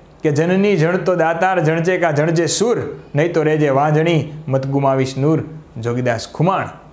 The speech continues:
અને વજેસંઘની વાર્તાઓ તમે ક્યારેક સાંભળજો, જે real છે, જે હમણાંની જ છે, એ તમે સાંભળી શકો. ઓગણીસમી સદીની. વખતસિંહજી બાદ વજેસંઘ આવે છે અને વજેસંઘના સમયમાં ઈસવીસન અઢારસો ચાલીસમાં વાર્ષિક નક્કી થયું કે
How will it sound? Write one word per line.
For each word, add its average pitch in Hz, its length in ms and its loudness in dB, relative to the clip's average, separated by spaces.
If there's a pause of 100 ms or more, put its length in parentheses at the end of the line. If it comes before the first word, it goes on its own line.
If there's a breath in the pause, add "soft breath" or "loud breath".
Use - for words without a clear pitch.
(120)
અને 107 120 -8
વજેસંઘની 113 1040 -4
વાર્તાઓ 113 500 -2
તમે 110 220 -8
ક્યારેક 110 300 -8
સાંભળજો, 160 460 0
જે 123 180 0
real 214 300 2
છે, 117 200 -4
જે 117 100 -2
હમણાંની 180 420 2
જ - 80 -4
છે, 113 180 -10 (320)
એ 113 100 -6
તમે 120 260 -4 (200)
સાંભળી 123 280 -2
શકો. 123 200 -4
ઓગણીસમી 123 360 -4
સદીની. 117 340 -12 (1700 loud breath)
વખતસિંહજી 262 500 0
બાદ 240 260 0
વજેસંઘ 233 420 2
આવે 202 220 2
છે 202 140 2
અને 220 140 0
વજેસંઘના 220 520 2
સમયમાં 196 440 2
ઈસવીસન 185 380 0
અઢારસો 185 360 0
ચાલીસમાં 175 840 0 (220)
વાર્ષિક 190 420 0
નક્કી 180 420 2
થયું 185 560 -2
કે 220 300 -2